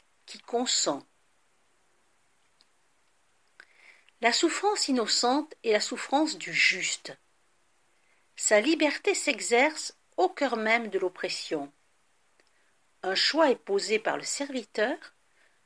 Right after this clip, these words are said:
d'entrer non par défaitisme, mais volontairement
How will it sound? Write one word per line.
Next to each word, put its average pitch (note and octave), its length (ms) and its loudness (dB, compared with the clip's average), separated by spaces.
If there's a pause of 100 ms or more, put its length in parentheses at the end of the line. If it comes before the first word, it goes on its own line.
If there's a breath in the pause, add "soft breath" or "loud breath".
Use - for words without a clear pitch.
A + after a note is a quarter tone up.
(100)
d'entrer A#3+ 640 0
non C4+ 360 -2
par C4 200 2
défaitisme, G#3+ 840 -8 (500)
mais F#3 220 -6
volontairement G#3+ 960 -2